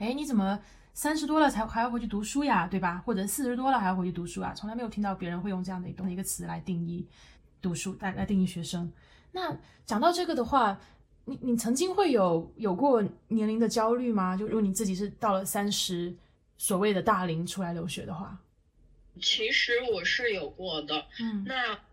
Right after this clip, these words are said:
Speaker 2: 之所以会出现大龄留学这个概念，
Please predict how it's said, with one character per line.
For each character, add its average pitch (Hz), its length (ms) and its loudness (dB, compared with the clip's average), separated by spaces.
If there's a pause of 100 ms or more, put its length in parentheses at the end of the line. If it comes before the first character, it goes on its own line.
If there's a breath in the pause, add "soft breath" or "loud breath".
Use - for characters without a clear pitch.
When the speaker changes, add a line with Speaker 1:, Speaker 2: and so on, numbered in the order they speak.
(300)
Speaker 2:
之 294 180 0
所 262 240 -4
以 180 560 -4 (240)
会 269 120 -4
出 254 120 -6
现 247 220 0
大 220 140 8
龄 185 160 2
留 175 160 -4
学 175 500 -2
这 226 140 -6
个 196 120 -6
概 - 300 4
念， 156 320 -2